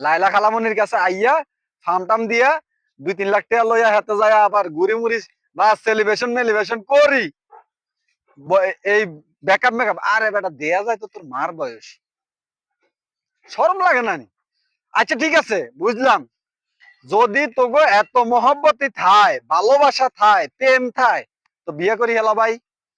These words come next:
বিয়ে করি সংসার কর, বাচ্চা কাচ্চা হুডা, তাই তো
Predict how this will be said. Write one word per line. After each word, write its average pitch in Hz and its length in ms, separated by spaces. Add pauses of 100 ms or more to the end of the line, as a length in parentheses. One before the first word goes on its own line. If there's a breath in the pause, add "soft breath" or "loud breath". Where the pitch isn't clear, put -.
(300)
বিয়ে 202 240
করি 254 220
সংসার 233 400
কর, 240 200 (480)
বাচ্চা 190 280
কাচ্চা 226 260
হুডা, 220 340 (1040)
তাই 285 200
তো 311 80